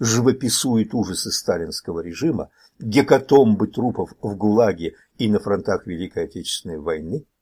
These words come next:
должно быть хорошо известно, что сегодня от абортов, пьянства,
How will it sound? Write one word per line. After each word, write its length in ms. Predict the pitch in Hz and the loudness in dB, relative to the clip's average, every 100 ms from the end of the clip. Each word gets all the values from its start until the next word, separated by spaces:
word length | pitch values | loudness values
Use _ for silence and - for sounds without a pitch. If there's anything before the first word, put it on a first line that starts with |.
| _ _ _ _ | _ _ _ _
должно 400 | - 98 101 110 | -2 2 2 2
быть 160 | 117 110 | 0 0
хорошо 420 | - 107 - 107 | 2 2 2 -2
известно, 540 | 87 101 151 - 78 - _ _ | -2 -2 -4 -4 -12 -16 _ _
что 220 | - - | -6 0
сегодня 580 | 117 120 139 160 82 71 _ | 2 2 0 0 -4 -14 _
от 180 | - 120 | 0 4
абортов, 640 | 160 107 85 90 - - _ - | 4 4 0 -2 -6 -16 _ -8
пьянства, 680 | 90 92 92 - - 98 | 0 2 2 -2 -8 -10